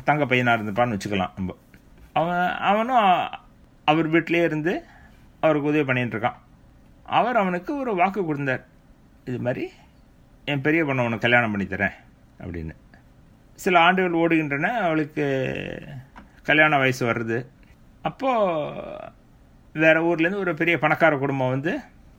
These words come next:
நிறைய பண-, பணம் கொடுத்து அந்த பெரிய பொண்ணை கல்யாணம் பண்ணின்னு போய்ட்றான். அதாவது,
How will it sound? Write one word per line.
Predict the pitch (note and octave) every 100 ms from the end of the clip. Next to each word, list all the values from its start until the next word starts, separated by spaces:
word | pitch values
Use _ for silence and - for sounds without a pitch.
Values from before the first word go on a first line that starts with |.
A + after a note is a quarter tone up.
| - -
நிறைய | C#3 D3 C#3+
பண-, | C#3+ C#3+ C#3+ C3 B2+ A#2+ A#2+ A#2+ A#2+ - _ - _ _ -
பணம் | C#3+ C#3
கொடுத்து | A#2+ A2+ E3+ F4+ - - - _ -
அந்த | - D#3+
பெரிய | F3+ F#3+
பொண்ணை | E3 D#3
கல்யாணம் | C#3+ C3+ B2
பண்ணின்னு | A#2+ A#2 G2+
போய்ட்றான். | F#2 G2 - - -
அதாவது, | G#2 B2 E3+ D3+ D#3 A#3+